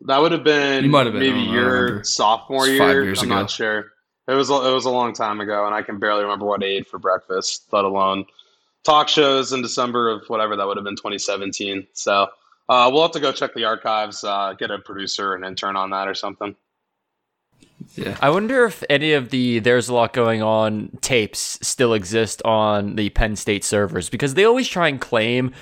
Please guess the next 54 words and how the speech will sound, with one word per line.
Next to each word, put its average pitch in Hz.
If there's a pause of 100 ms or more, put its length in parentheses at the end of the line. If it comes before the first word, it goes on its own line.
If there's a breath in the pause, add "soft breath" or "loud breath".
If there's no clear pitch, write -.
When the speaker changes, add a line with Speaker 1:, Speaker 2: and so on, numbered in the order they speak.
(140)
Speaker 3:
that 113
they 120
delete 110
things 117
ahead 110
of 110
time 113
and 101
they 107
don't 117
keep -
anything. 113 (280 loud breath)
And 151
then, 170
like, 156
when 135
we 135
were 131
there, 110
it 127
was, 123
like, 127
all 131
the 135
way 135
up 123
to 123
twenty 120
nineteen, 113
and 104
we 110
had 110
everything 120
from 113
our 110
freshman 107
year 101
still. 139 (160 loud breath)
So 139
it, -
it 151
felt 175
like 220
a 147
lie. 92
Speaker 2:
We 139
had 180
everything 220
Speaker 1:
New 170
Speaker 2:
except 147
Speaker 1:
building. 175
Speaker 2:
the 120
highly 147
controversial 120